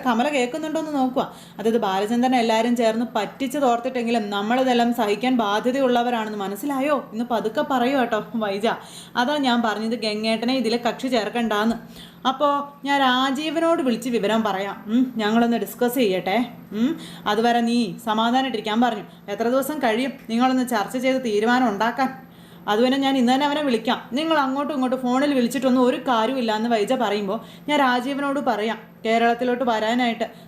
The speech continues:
സിംഗപ്പൂരിൽ നിന്ന് ഫ്ലൈറ്റ് കയറിയാ അപ്പം മൂന്ന് മണിക്കൂറിനുള്ളിൽ ഇങ്ങോട്ടേക്ക് വരും. ഞങ്ങളൊന്ന് സംസാരിക്കട്ടെ കേട്ടോ" എന്ന് പറഞ്ഞു. ശരിയെന്ന് പറഞ്ഞു ഫോണും അങ്ങ് കട്ട് ചെയ്തു. അതിനുശേഷം ഇവിടെ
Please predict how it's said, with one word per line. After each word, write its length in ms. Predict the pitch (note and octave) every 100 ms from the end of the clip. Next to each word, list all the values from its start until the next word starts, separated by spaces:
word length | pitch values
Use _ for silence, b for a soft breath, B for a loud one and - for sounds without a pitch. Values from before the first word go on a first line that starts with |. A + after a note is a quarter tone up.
| -
സിംഗപ്പൂരിൽ 460 | B3 A#3+ C4 C#4+
നിന്ന് 120 | C#4 C#4
ഫ്ലൈറ്റ് 340 | B3 A3+ B3
കയറിയാ 420 | C4 A#3+ A#3 A3+
അപ്പം 220 | A3 B3+
മൂന്ന് 220 | C4 D4+ D4+
മണിക്കൂറിനുള്ളിൽ 640 | B3+ A#3+ B3 A#3+ A#3+ A#3+
ഇങ്ങോട്ടേക്ക് 360 | A3+ A3 A3+ A#3+
വരും. 280 | G#3+ G3+ G#3 B -
ഞങ്ങളൊന്ന് 340 | C#4+ C#4+ B3 A3+
സംസാരിക്കട്ടെ 640 | A3+ G#3 A#3+ A#3 A3+ G3
കേട്ടോ" 320 | G#3+ A#3+ G3+ - -
എന്ന് 140 | A3
പറഞ്ഞു. 220 | F#3+ E3 E3+ -
ശരിയെന്ന് 380 | - C4 C4+ C#4
പറഞ്ഞു 200 | A#3 A3
ഫോണും 360 | A3+ A3 A#3+ A#3+
അങ്ങ് 140 | G3+
കട്ട് 260 | G#3 E3+ A#3+
ചെയ്തു. 160 | G#3 - B B B B -
അതിനുശേഷം 600 | C#4 D4+ C#4+ A#3+ C4 B3
ഇവിടെ 260 | A3+ A3